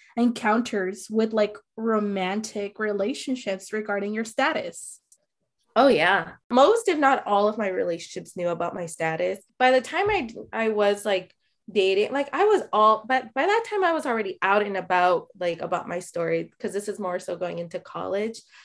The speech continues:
Speaker 2: I didn't really say it, uh, much in high school, but, like, by the time I was at, in college and I, I, I felt empowered by, like, my community, by my friends, by therapy, by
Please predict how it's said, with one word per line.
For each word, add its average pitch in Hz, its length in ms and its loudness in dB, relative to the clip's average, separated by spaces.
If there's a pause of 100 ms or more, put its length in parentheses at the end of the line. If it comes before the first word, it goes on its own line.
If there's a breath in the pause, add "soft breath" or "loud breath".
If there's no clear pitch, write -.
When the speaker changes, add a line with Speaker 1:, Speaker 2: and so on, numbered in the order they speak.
(120 loud breath)
Speaker 2:
I 214 60 0
didn't 254 160 2
really 262 160 0
say 208 280 0
it, 202 200 -2 (400 soft breath)
uh, 185 300 2
much 190 260 -6
in 180 80 -4
high 190 280 -2
school, 277 360 -4
but, 208 180 -4
like, 180 240 -4 (360 soft breath)
by 220 120 2
the 202 60 0
time 233 260 -4
I 254 120 2
was 214 320 -2 (120)
at, 180 280 -2
in 208 160 -4
college 208 640 0
and 190 120 -6
I, 175 140 -2
I, 180 500 -4
I 196 60 -6
felt 190 260 -4
empowered 185 500 -2
by, 175 200 -4
like, 165 260 -8
my 175 140 -6
community, 226 640 0
by 196 180 -8
my 175 240 -12
friends, 226 460 0
by 175 260 -16
therapy, 226 560 0
by 185 280 -6